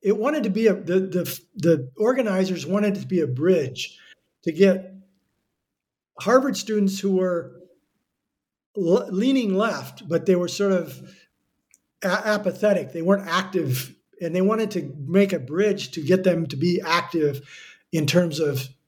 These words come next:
the protests. And they succeeded in that because in the April of nineteen sixty-nine,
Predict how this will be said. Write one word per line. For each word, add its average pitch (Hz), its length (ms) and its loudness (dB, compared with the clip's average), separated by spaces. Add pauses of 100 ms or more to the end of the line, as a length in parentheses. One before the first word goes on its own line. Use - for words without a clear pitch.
the 147 120 0
protests. 180 800 -4 (580)
And 170 680 0 (360)
they 208 120 2
succeeded 233 600 0
in 165 100 -2
that 156 260 -4
because 165 500 -2
in 175 280 0
the 165 160 -4
April 202 400 0
of 165 500 -6
nineteen 170 340 4
sixty-nine, 175 840 0